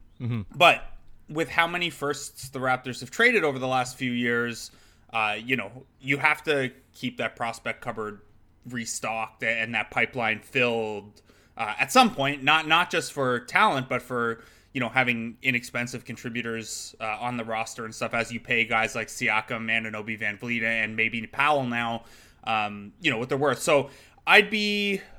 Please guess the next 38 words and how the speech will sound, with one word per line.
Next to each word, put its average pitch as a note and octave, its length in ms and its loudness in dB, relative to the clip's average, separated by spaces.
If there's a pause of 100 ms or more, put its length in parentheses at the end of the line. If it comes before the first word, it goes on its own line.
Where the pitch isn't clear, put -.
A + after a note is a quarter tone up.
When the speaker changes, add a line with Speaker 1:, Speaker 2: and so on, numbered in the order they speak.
(140)
Speaker 2:
I'd F3 120 6
be G#3 100 6
willing G3+ 340 2
to, F#3 340 -2
to - 220 -4
add F#3 220 6
if F#3 100 -2
I'm F#3 140 0
the F3 60 -4
Raptors. F3 580 -2
Uh, C3 220 2
I C3 60 0
probably D3 360 2
don't C#3+ 280 0 (120)
kick D3 240 0
in C#3 80 0
a C3 60 0
first, D3 400 -4
but B2 120 -4
if B2 200 -4
you, B2 460 0 (280)
you C3 120 -2
know, A2+ 100 -2
salary D3 500 2
matching, C3+ 840 -2
Terrence C3+ 300 -2
Davis, B2+ 400 2
some A#2+ 300 -8
seconds, B2 800 0 (360)
uh, G#2+ 200 -2
if A#2 140 -6
you C3 100 -4
can C3+ 160 -4
get D#3 240 4
there D3+ 160 2
with C3+ 140 -2
that C3 240 0
stuff, - 600 -4